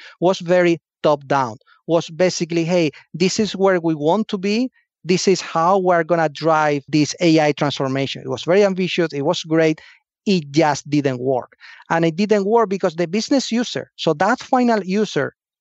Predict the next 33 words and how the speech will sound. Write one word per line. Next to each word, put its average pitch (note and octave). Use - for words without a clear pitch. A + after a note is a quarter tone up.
in F3
the E3
finance E3+
department, D#3+
was F3+
not F#3+
involved F#3+
from F#3
the F3+
beginning. E3+
And E3
the E3
way G#3+
that F3
we E3+
changed A#3+
that F#3+
dramatically E3+
was G3
doing B3+
it B3+
just A#3
the A#3+
other A#3
way. A3
Instead G3+
of G3
top-down, F3+
is F#3+
getting G3
the F3+
business F3
user, F3+